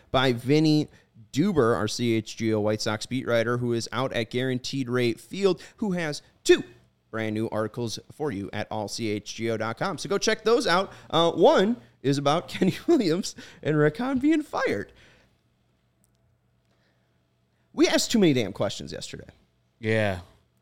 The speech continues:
Speaker 2: We act-, we acted like this was gonna be a real thing, apparently.
Speaker 1: We acted like I don't know was real.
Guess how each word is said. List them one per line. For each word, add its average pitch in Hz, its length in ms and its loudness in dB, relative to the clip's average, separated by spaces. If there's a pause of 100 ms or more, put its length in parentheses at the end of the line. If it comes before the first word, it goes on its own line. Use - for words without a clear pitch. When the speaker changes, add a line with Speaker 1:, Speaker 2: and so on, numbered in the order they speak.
(300)
Speaker 2:
We 123 140 4
act-, 120 240 4
we 117 280 0
acted 131 220 2
like 110 260 2
this 117 240 2
was 104 160 -4
gonna 107 240 0
be 107 80 2
a 98 80 2
real 104 240 4
thing, 117 340 0
apparently. 90 500 -6 (140)
Speaker 1:
We 175 160 0
acted 180 320 0
like 135 500 0 (960)
I 160 160 6
don't 151 240 6
know 120 520 0 (1000)
was 131 220 2
real. 302 220 2